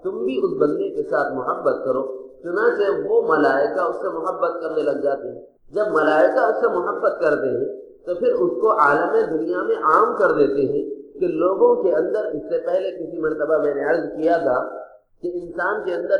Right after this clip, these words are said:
تین نظام چلتے رہتے ہیں، عالم ملکوت اور عالم نفسانیات اور عالم انسانیت۔ عالم ملکوت یعنی خیر کی طرف دعوت دینے والا فرشتہ جو انسان کے ساتھ متعلق ہوتا ہے،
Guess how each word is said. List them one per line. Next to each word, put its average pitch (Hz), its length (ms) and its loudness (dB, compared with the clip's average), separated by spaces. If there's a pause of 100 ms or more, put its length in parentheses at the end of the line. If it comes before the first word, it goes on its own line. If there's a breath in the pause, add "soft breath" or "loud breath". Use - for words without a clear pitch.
تین 185 160 -8 (100)
نظام 156 380 0
چلتے 151 300 0
رہتے 110 260 2
ہیں، - 220 -6 (240)
عالم 147 320 0 (100)
ملکوت 143 520 2 (440)
اور 135 120 2
عالم 131 400 2 (140)
نفسانیات 127 1160 -4
اور 135 100 0
عالم 135 440 0
انسانیت۔ 123 720 -4 (440)
عالم 151 480 2
ملکوت 160 540 0
یعنی 170 260 0 (140)
خیر 190 260 4 (100)
کی 180 120 -2
طرف 185 320 0
دعوت 147 400 0
دینے 143 220 2
والا 139 380 -2
فرشتہ 147 460 -4
جو 170 60 -2
انسان 143 540 -4
کے 135 80 -4
ساتھ 139 300 -4
متعلق 160 520 0
ہوتا 110 260 -6
ہے، - 60 -12